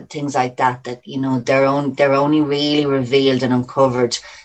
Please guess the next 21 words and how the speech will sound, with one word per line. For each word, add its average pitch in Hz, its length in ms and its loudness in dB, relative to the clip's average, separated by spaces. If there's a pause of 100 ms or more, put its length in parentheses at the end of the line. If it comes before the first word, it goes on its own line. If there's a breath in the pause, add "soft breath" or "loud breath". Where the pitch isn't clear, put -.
(100)
if 131 140 -2
you're 131 280 2
in 127 120 2
a 127 80 0
safe 127 920 -2
relationship 123 720 -4
with 117 140 -10
a 113 60 -8
therapist, 113 760 -8 (400 soft breath)
you 123 80 -6
know, 120 80 -2
that, 120 180 -8
that - 220 -8
you 131 80 -4
can 127 140 -8
fully 127 260 -2
get 123 220 -4
to 127 100 -6
explore 135 480 -2
them. 117 140 -4
Because 120 420 -4